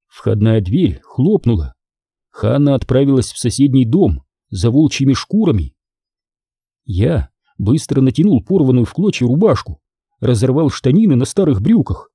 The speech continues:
затем обвязал голову платком. Звук открывающейся двери поверг меня в панику. Я круто повернулся. "Тетя Марта!" — вскрикнул я. Она стояла в дверном проеме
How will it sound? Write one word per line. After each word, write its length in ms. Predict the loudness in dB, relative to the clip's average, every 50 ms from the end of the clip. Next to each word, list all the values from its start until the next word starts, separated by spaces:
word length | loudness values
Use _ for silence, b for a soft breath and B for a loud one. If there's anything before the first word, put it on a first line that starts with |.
| _ _ _ _ _ _ _ _
затем 480 | -8 -4 -2 -2 0 0 2 2 2 2
обвязал 500 | 0 0 0 0 0 2 0 0 0 0
голову 320 | 0 0 0 2 0 0
платком. 640 | 0 0 -2 -2 -2 -4 -4 -2 -2 -2 -4 -6 -12 _ _ _ _ _ _ _ _ _ _ _ _ _ _ _ _ _ _ _ _ _ _ _ _ _ _
Звук 520 | -12 -8 -6 -4 -2 0 0 0 0 0 -2
открывающейся 720 | -4 -2 -2 -2 0 2 2 0 0 -2 -2 -2 -2 -2
двери 520 | -4 0 2 2 2 2 2 0 -2 -4 -10 _ _ _ _ _ _ _ _ _
поверг 420 | -4 -2 0 0 -2 -2 0 0
меня 240 | 2 2 4 2 2
в 120 | -2 -2
панику. 640 | _ 0 2 2 4 2 2 0 -2 -6 -10 -12 _ _ _ _ _ _ _ _ _
Я 200 | -2 0 0 0
круто 280 | 0 0 -2 -2 -2 0
повернулся. 680 | 2 2 2 4 2 2 2 2 0 -2 -4 -8 -10 -10 _ _ _ _ _ _ _ _ _ _
"Тетя 440 | _ -12 -4 0 0 2 2 4 4
Марта!" — 640 | 6 6 6 6 4 2 2 0 0 0 -2 -4 _ _ _ _ _ _
вскрикнул 560 | -20 -10 -6 -4 -2 -2 -2 -2 -2 -2 0
я. 320 | 0 0 0 0 -2 -4 -10 _ _ _ _ _ _ _ _ _ _ _ _ _ _ _
Она 280 | -6 -4 -4 -2 -4 -4
стояла 460 | -6 -6 -4 -4 -2 -2 0 0 -2
в 100 | -2 -2
дверном 400 | -2 -2 0 0 0 0 0 0 0
проеме 640 | 0 0 2 2 2 2 2 2 0 -2 -6 -10